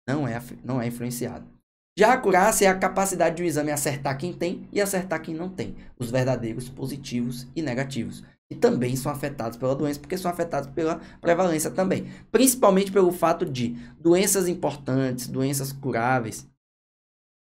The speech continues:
elas tendem a ter uma proporção de acertos cada vez maior, certo? E aí, tabela de contingência é o resumo da aula de hoje. É a partir desta tabela que você vai chegar a todas as fórmulas, a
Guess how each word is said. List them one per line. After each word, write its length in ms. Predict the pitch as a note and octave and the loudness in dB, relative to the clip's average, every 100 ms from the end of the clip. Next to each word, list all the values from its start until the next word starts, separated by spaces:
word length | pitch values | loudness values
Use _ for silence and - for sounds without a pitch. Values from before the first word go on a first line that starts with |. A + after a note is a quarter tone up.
| - | -8
elas 180 | A2 | -6
tendem 360 | A2+ C3 C3 C#3 | -4 -2 0 0
a 60 | C3 | -2
ter 160 | C3 | 0
uma 180 | B2 C3+ | 0 0
proporção 540 | - C3+ B2+ B2 A#2+ | -4 -6 -4 -4 -4
de 80 | B2 | -4
acertos 320 | A#2+ A#2+ B2 | -4 -4 -6
cada 180 | - C#3+ | -4 -4
vez 160 | C3+ C#3 | -2 -2
maior, 360 | D#3+ F3 G#2 - - _ _ - | -2 -2 -4 -10 -20 _ _ 0
certo? 220 | F3+ G3+ - - _ _ - | 0 0 -6 -18 _ _ 4
E 40 | |
aí, 380 | G#3+ B3 C#4 - - - _ | 6 6 2 -4 -14 -16 _
tabela 400 | A#3 A3 A3+ A#3+ | 4 6 6 6
de 140 | A#3+ A#3+ | 6 2
contingência 720 | A3 F#3+ E3 F3+ G#3 F#3+ F#3 | 0 -2 0 0 2 2 4
é 100 | F#3 | 6
o 60 | G3 | 6
resumo 480 | F#3+ F#3 D#3+ F#3+ | 6 4 2 2
da 120 | F#3+ F#3 | 8 8
aula 180 | F3+ | 8
de 140 | E3+ F#3 | 4 4
hoje. 440 | C#3+ A2+ - - - _ _ _ | 4 2 -2 -10 -18 _ _ _
É 60 | F3 | 6
a 60 | |
partir 500 | F3+ G3 F#3 - E3 | 8 6 2 -2 -2
desta 680 | D#3+ C3 B2+ F3 B3 - - | -2 2 8 8 8 4 2
tabela 760 | G3 G3 D#3+ C3+ B2+ B2 C3 C3 - - _ _ | 4 4 4 4 4 4 0 -4 -14 -20 _ _
que 40 | D#3 | -2
você 260 | D#3 D#3 | 0 2
vai 200 | D3+ D3+ | 2 2
chegar 720 | D3+ E3+ C#3 A#2+ A#2+ - - - - | 2 0 0 0 0 -4 -12 -16 -8
a 100 | D3 | -8
todas 480 | - - G3 G3+ F#3+ | -4 2 4 6 4
as 180 | F3+ | 2
fórmulas, 500 | - C#3+ C#3 C#3 C#3 | 0 2 2 4 2
a 180 | C#3 C#3+ | 0 -4